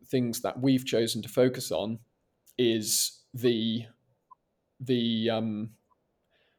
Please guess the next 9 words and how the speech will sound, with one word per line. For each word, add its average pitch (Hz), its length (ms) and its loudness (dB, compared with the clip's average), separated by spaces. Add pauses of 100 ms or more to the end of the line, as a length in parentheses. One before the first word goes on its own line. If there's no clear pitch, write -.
(380)
aut-, 147 400 4
automating 135 720 2
to - 100 -6
the 110 80 -4
extent 123 300 0
that - 60 -6
we 104 100 -6
can 110 540 -4 (320)
the 117 320 0